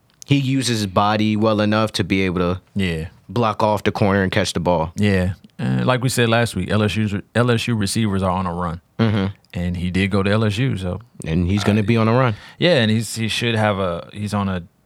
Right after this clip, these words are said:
Speaker 2: team with what should be a dynamic quarterback, so s-, sneak him in there, see if you can get it. It
Speaker 1: Yeah.
Speaker 2: might be some, you know, if you know, start the wave in your draft by taking Chark. If everybody else is going by running, you know, going for running backs, you don't have very many receiver choices left. Chark might be there.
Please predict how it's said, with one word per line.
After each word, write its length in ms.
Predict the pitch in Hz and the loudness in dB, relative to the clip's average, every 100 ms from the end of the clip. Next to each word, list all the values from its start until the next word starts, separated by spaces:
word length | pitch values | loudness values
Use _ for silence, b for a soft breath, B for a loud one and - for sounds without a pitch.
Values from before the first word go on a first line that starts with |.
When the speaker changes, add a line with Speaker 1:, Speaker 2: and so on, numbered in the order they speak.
| _ - | _ -6
Speaker 2:
team 260 | - 113 | -2 0
with 120 | 107 92 | 0 -2
what 180 | 101 | -2
should 220 | - 110 95 | -2 -4 -2
be 100 | 98 | 0
a 80 | |
dynamic 480 | 92 95 101 101 95 | 2 2 2 -2 -4
quarterback, 540 | - 113 98 92 87 - | -4 -2 -2 -2 -4 -4
so 260 | 87 87 | -4 -4
s-, 220 | 92 101 - - | -6 -10 -14 -18
sneak 300 | - 127 123 | -6 -4 -2
him 100 | 120 | -2
in 140 | 123 | 0
there, 160 | 101 95 | 0 -2
see 140 | - | -2
if 80 | 101 | -2
you 80 | 113 | 0
can 80 | 107 | 2
get 200 | 113 120 | 2 0
it. 100 | - _ - | -4 _ -4
It 60 | 92 | 0
Speaker 1:
Yeah. 260 | 98 98 | 2 4
Speaker 2:
might 180 | 104 95 | 2 2
be 60 | 104 | -2
some, 340 | - 101 98 | 0 0 0
you 80 | 101 | -2
know, 300 | 92 90 92 | -2 -2 -4
if 180 | 95 - B B B B - | -8 -16 B B B B -4
you 80 | |
know, 140 | 101 92 | 0 0
start 260 | - 110 | 2 2
the 80 | 107 | 4
wave 260 | 107 110 101 | 4 4 4
in 60 | 101 | 2
your 100 | 98 | 2
draft 460 | 104 113 107 98 | 4 4 2 2
by 140 | 95 92 | -2 0
taking 340 | - 101 98 | -2 -2 -2
Chark. 300 | - 113 104 92 | 2 2 2 -2
If 100 | 92 | -2
everybody 320 | 98 98 98 | 0 0 0
else 120 | 101 | 0
is 80 | 101 | -2
going 200 | 92 98 | -2 0
by 100 | 98 | 2
running, 340 | 95 101 104 - | 2 2 0 -2
you 100 | 101 | -2
know, 140 | 101 95 | 0 0
going 200 | 92 95 | -2 -2
for 100 | 92 | 0
running 240 | 104 101 | 0 0
backs, 320 | 92 92 - | 0 -2 -2
you 60 | 95 | -2
don't 100 | 98 | 0
have 200 | 98 92 | 0 0
very 180 | 95 95 | 0 0
many 140 | 95 | -2
receiver 360 | 92 - 107 98 | -2 -2 -2 -2
choices 400 | 98 92 - 90 | -4 -4 -6 -2
left. 220 | 104 104 | -2 -2
Chark 240 | - 95 98 | -2 0 0
might 180 | 101 | 0
be 120 | 104 117 | 0 -2
there. 320 | 95 95 | -2 -4